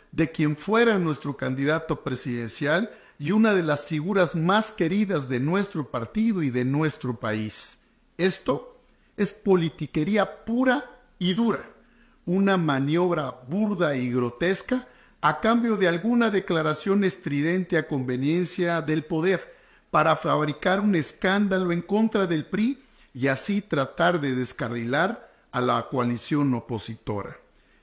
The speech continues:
Esta es una muestra de la clara pobreza moral del gobierno de Morena, que está dispuesto a violar públicamente la ley para liberar a un asesino y así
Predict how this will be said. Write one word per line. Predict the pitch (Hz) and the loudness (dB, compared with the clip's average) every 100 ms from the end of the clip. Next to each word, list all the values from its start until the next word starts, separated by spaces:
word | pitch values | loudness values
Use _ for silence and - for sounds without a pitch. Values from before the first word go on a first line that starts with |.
| _ | _
Esta | 160 180 - 277 - - _ _ | 0 0 0 -2 -2 -14 _ _
es | 175 - | -6 2
una | 226 220 | 4 4
muestra | 180 165 196 220 - 214 | 2 2 2 0 0 -2
de | 190 | 0
la | 151 139 - | -2 -4 0
clara | 190 214 226 240 254 - - | 2 4 2 0 -4 -14 -6
pobreza | 151 143 175 196 - 220 | -4 0 0 0 0 0
moral | 190 151 139 170 208 214 175 | 2 2 2 2 2 2 0
del | 151 | 0
gobierno | 135 139 147 175 175 160 | 0 0 0 2 0 -2
de | 143 | -2
Morena, | 135 127 156 190 214 - - - - | -2 -2 0 0 -2 -8 -20 -12 -2
que | |
está | 190 - 247 | -2 2 2
dispuesto | 247 214 - 214 226 226 214 | 4 0 0 2 2 2 0
a | |
violar | 165 156 170 202 208 - | 0 0 2 2 0 -6
públicamente | 240 254 247 220 185 170 175 185 180 160 | -4 0 0 0 0 2 2 0 0 0
la | 135 | 0
ley | 123 156 214 - - - _ | 0 0 0 -4 -14 -20 _
para | 170 165 | 2 2
liberar | 165 165 160 202 226 - - - _ | 2 0 2 4 4 2 -6 -20 _
a | - 135 | -4 0
un | 185 208 | 2 4
asesino | 196 - 135 - 190 220 214 | 2 0 -6 -4 0 2 2
y | 170 139 | 2 -2
así | 135 - 240 233 - | -4 -2 0 0 -4